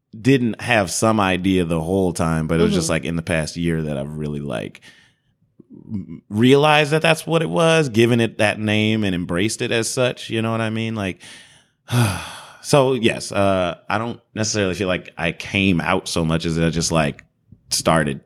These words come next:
Speaker 1: talking about it.
Speaker 2: Yeah.
Speaker 1: Uh, just, just as, as what it is rather than,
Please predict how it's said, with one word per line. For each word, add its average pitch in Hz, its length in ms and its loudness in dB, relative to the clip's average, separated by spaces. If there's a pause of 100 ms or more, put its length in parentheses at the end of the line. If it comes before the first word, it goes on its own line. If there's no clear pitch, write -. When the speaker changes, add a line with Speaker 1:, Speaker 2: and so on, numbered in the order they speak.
(140)
Speaker 1:
talking 76 340 -2
about 69 280 -2
it. - 180 -6
Speaker 2:
Yeah. 185 300 0 (160)
Speaker 1:
Uh, 80 480 0 (520)
just, - 380 -8
just - 300 -12
as, 82 260 0
as 85 180 2
what 82 160 0
it 76 100 -2
is 82 200 2
rather 78 240 -2
than, 76 220 -6